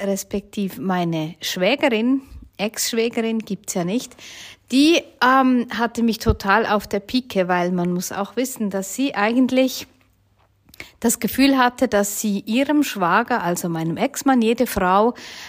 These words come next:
wegbringen könnte und dann einfach als die große Bäuerin auf dem Hof, weil die haben Gebrüder,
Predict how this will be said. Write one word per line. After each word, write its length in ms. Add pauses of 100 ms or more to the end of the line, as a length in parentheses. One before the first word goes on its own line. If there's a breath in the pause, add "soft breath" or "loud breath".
(120)
wegbringen 1120
könnte 680
und 420
dann 200
einfach 480
als 280
die 200
große 480
Bäuerin 540
auf 240
dem 220
Hof, 340
weil 260
die 180
haben 240
Gebrüder, 600